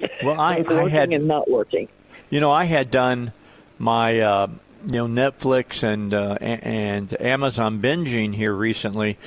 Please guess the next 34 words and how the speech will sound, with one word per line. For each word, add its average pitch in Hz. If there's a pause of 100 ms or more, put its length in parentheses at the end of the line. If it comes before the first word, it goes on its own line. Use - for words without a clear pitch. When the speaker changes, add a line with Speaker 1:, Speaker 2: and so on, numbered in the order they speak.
(320)
Speaker 1:
and 117
watched 123
several 123
series, 135
and 117
then 120
I 117
didn't 117
have 131
anything 120
more 117
to 113
binge 139
on. 110
Yesterday, 131 (640)
new 127
show, 160 (240)
fourth -
season 156
came 127
out 123
of 113
The 104
Last 127
Kingdom, 127 (360)
and 101
man, 131
Speaker 2:
Uh-oh. 147
Speaker 1:
y-, - (280)
yesterday 139
I 135
watched 127
two 170
episodes, 107